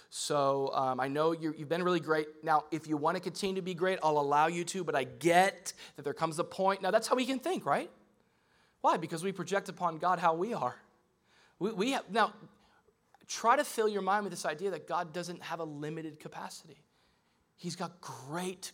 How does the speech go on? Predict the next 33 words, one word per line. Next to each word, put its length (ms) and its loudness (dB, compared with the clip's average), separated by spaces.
grace. 680 -8
He's 160 -4
got 240 0
great 480 -2
love. 300 -4
He's 160 -12
got 260 -4
great 460 -6
power. 480 4
So 220 0
this 100 0
speaks 320 -6
to 60 -4
his 160 -4
capacity. 680 -4
He, 120 -12
he 160 -8
doesn't 240 0
get 240 -4
tired 500 0
like 220 -4
we 160 -6
do. 240 -12
He 80 -12
doesn't 240 -8
get 160 -10
weary 420 -4
like 240 -12
we 140 -18
do. 120 -20
It's 80 -18
good 180 -8
news. 460 -14